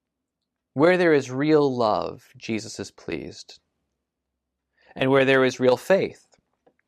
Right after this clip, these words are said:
where there is, where there is trust and belief and commitment, that's where you have, <coughs> that's where you have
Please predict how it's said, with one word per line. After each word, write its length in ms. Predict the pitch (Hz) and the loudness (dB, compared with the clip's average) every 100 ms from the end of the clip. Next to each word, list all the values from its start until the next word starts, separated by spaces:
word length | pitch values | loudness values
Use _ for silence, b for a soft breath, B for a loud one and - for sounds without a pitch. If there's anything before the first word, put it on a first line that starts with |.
| _ _ _ _ _ _ _ | _ _ _ _ _ _ _
where 160 | 127 131 | 0 2
there 220 | 131 123 | 4 4
is, 200 | 120 - B B B B B _ - | 2 -2 B B B B B _ -6
where 140 | 147 | -2
there 180 | 151 143 | 0 0
is 160 | 135 - | -2 -6
trust 840 | - - 180 190 147 - - - - | -6 2 4 4 0 -12 -16 -16 -2
and 320 | 143 131 120 | 0 0 -2
belief 800 | 120 127 170 190 175 - - - - | -4 0 2 2 -2 -8 -18 -16 -2
and 480 | 131 120 113 104 - b b b | -2 0 -6 -10 -16 b b b
commitment, 880 | 127 123 190 - 180 180 175 - - _ _ _ _ _ _ _ _ _ - | -6 0 -2 0 -4 -2 -4 -12 -18 _ _ _ _ _ _ _ _ _ -4
that's 400 | 127 135 131 - | 0 0 -2 -6
where 100 | 131 | -4
you 140 | 127 | -4
have, 560 | 110 110 107 101 98 - _ _ _ _ _ _ _ _ _ _ _ _ _ - | -4 -2 -2 -2 -6 -14 _ _ _ _ _ _ _ _ _ _ _ _ _ -6
<coughs> 280 | - - - _ _ _ _ _ _ _ _ _ _ - B B B B - | -4 -4 -10 _ _ _ _ _ _ _ _ _ _ -20 B B B B -2
that's 260 | 131 131 | -2 -2
where 100 | 135 | -6
you 80 | 123 | -4
have 440 | 110 107 107 107 | -2 -2 -4 -8